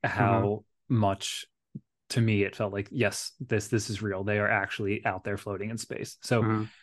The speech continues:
Speaker 1: Yeah.
Speaker 2: for me, the, the, the C G I worked really well to the point where I didn't even notice it. And again, maybe I'm just a, a cheap date and I was like, "Oh, wow, this is
Speaker 1: Yeah.
Speaker 2: amazing." Um, I will say that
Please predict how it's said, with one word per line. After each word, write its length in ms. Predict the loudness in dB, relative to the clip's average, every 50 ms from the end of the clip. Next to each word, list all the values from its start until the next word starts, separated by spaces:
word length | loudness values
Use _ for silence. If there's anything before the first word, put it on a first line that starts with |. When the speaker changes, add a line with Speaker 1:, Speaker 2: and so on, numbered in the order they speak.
| -6 -4
Speaker 1:
Yeah. 100 | -2 4
Speaker 2:
for 100 | 6 8
me, 200 | 8 8 8 8
the, 120 | 6 6 6
the, 240 | 6 4 4 4
the 140 | 4 4 0
C 180 | 0 0 0 0
G 140 | 2 4 4
I 100 | 4 4
worked 320 | 4 4 2 2 0 -6 -16 _ _ 0
really 280 | 2 4 4 4 4
well 220 | 2 2 -2 -2 -4
to 100 | -6 -6
the 80 | -4
point 240 | 0 0 0 2 2
where 180 | 4 4 6 6
I 300 | 6 6 4 4 2 -2 -8 _ _ _ _ _ _ _
didn't 360 | -4 0 4 4 4 4 4 4
even 420 | 2 2 2 0 0 -2 -4 -6 _ _ _
notice 380 | 2 2 2 2 0 -2 -4 -6
it. 160 | -8 -10 -2 2
And 160 | 6 6 8
again, 240 | 8 8 6 6 6
maybe 280 | 6 6 6 6 6
I'm 160 | 4 4 4 2
just 200 | 2 0 0 0
a, 280 | 2 2 2 0 -2 -6 _ _ _ _ _ _ _ _ _ _ _ -4
a 80 | -2 -2
cheap 320 | 0 2 2 0 2 2
date 260 | 2 4 4 4 2
and 160 | 0 -2 -2
I 60 | -2 -2
was 100 | -2 0
like, 220 | 0 0 4 6
"Oh, 260 | 6 6 8 6 6
wow, 400 | 4 4 4 4 2 2 2 2
this 220 | 2 0 0 -2 -2
is 60 | 0
Speaker 1:
Yeah. 40 | 2
Speaker 2:
amazing." 440 | 4 6 6 6 4 4 2 -2 -6 _ -20 -20 -20 -20 -16 -14 -14 -14 -6 _
Um, 540 | 2 2 4 4 4 2 2 0 0 -4 -6 -8 _ _ _ _ _ _ _ _ _ _ _ _ _ _ _ _ _ _ _ _ _ _ _ _ _ _ _ _ _ _ _ _ _ _ _ _ _ _ _ _ _ _
I 160 | 4 6 8 8
will 240 | 8 6 6 4
say 320 | 4 4 6 8 8 8 8
that 340 | 6 6 4 2 2 0